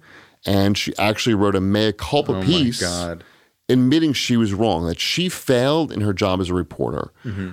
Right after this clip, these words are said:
Speaker 1: Her job wasn't to report simply what law enforcement said, it was to re-, report the truth.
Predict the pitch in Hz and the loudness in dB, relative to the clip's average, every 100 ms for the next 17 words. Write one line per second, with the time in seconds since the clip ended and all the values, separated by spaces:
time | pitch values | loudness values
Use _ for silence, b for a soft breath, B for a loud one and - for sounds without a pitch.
0 | 95 110 107 156 175 131 117 120 127 117 | -2 0 2 2 0 2 2 2 0 -2
1 | 113 101 98 - - 104 101 - _ _ | 0 2 0 -4 0 2 2 -2 _ _
2 | - - 151 135 127 104 - 143 214 160 | -12 -2 0 2 2 2 0 2 2 0
3 | 113 101 90 78 76 76 101 b b b | -2 -2 -2 0 0 0 -4 b b b
4 | - 110 117 107 110 - 104 - 95 - | -2 2 2 2 0 -2 -2 0 0 -2
5 | 90 - 76 - - | -6 -4 -6 -6 -12